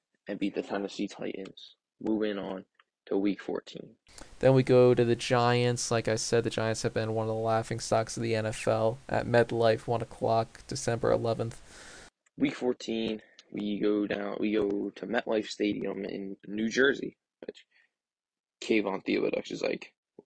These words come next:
Speaker 1: "They play in Jersey? Are you sure about that?" He's like, "I just found this out." It's like,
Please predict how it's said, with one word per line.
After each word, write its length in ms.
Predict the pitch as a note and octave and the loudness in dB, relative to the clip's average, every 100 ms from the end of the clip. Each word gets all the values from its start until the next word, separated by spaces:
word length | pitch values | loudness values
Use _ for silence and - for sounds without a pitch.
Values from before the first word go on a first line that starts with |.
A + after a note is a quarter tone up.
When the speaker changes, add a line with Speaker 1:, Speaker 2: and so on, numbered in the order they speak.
| - | -4
Speaker 1:
"They 80 | C#4 | -4
play 200 | - F4+ | -2 -2
in 80 | A3 | 0
Jersey? 360 | D#4 F4+ F#4+ _ _ _ _ _ _ G#3+ - _ _ _ _ - | 0 0 -2 _ _ _ _ _ _ -20 -20 _ _ _ _ -12
Are 60 | G3+ | -8
you 80 | G#3 | -4
sure 140 | - | -2
about 180 | G4 G#4+ | -2 -4
that?" 160 | A4+ - _ _ _ _ _ _ _ _ _ | -6 -10 _ _ _ _ _ _ _ _ _
He's 100 | - | -14
like, 160 | - - | -4 0
"I 60 | C3 | 0
just 140 | C3+ | 0
found 160 | C#3 C#3+ | -2 -2
this 80 | |
out." 200 | E3 E3 _ _ _ _ _ _ _ _ | -6 -8 _ _ _ _ _ _ _ _
It's 80 | |
like, 140 | - | -8